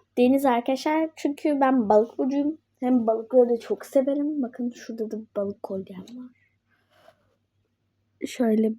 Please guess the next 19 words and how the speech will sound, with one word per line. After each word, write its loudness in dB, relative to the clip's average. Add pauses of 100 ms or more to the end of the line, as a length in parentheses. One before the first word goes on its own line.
balık -4 (320)
kolyem 0
var. -2 (380)
Hem 4
balık 2
burcuyum -4
hem -6 (180)
balıkları -6
falan 0
çok -14
seviyorum. -2
Hem -4
de 0
balık 0
kolyem -6
var. -6 (840)
Yani -4 (460)
kendim 0
de 0